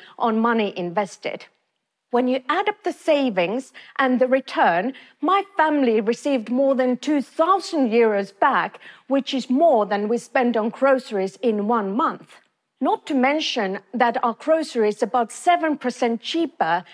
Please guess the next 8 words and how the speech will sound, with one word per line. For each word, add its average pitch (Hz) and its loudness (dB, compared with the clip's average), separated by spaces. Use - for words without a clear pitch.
than 226 2
its - -6
main 233 0
competitor. 190 -6
I'm 403 2
a 349 4
member 311 2
owner 220 2